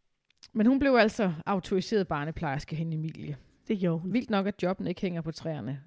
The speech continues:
Speaker 1: Jeg tror, at i dag, øh, mangler vi alt, ikke? Altså alt,
Speaker 2: Jo.
Speaker 1: der har med pleje at
Speaker 2: Men,
Speaker 1: gøre.
Speaker 2: men, men tingene går jo op og ned.
Speaker 1: Ja.
Speaker 2: For jeg kan huske, jeg er jo helt oprindelig helt oprindeligt fra, øh, fra t-, i tidernes morgen, er jeg uddannet pædagog.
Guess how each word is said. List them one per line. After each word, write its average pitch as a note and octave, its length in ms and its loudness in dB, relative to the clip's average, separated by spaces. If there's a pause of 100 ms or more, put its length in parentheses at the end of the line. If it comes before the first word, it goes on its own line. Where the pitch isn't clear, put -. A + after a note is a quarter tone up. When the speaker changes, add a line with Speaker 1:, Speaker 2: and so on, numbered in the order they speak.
Speaker 1:
Jeg F3 80 -6
tror, F#3+ 220 0
at D#3+ 220 -4
i - 120 -6
dag, F#3+ 300 0
øh, D3+ 60 -2
mangler D#3+ 320 0
vi D#3 100 0
alt, C#3 240 -2
ikke? A#3 260 -4 (140)
Altså - 260 -6 (100)
alt, G3 260 2
Speaker 2:
Jo. G#3 160 2
Speaker 1:
der F#3 60 2
har E3 120 -2
med E3 140 -2
pleje E3 380 2
at E3 80 2
Speaker 2:
Men, E3 80 2
Speaker 1:
gøre. B3 80 12
Speaker 2:
men, A#3 100 2
men B3 120 8
tingene C4 360 6
går G3+ 180 6
jo G3 100 8
op G#3 180 6
og G#3+ 60 2
ned. G#3 180 -4 (260)
Speaker 1:
Ja. F3+ 80 2
Speaker 2:
For A3 140 0
jeg A3+ 120 4
kan A#3 100 2
huske, G#3 500 0
jeg G3 260 2
er G3 160 2
jo G3 60 -4
helt G#3+ 300 -2
oprindelig F3+ 520 -12 (840)
helt A3+ 200 0
oprindeligt E3+ 500 2
fra, D#3+ 540 0
øh, E3 360 -8
fra - 220 -10
t-, - 80 -12
i G3+ 80 -4
tidernes G#3 380 -4
morgen, G3+ 260 0 (300)
er F#3 120 2
jeg F#3+ 120 4
uddannet G3 500 4
pædagog. F3 400 2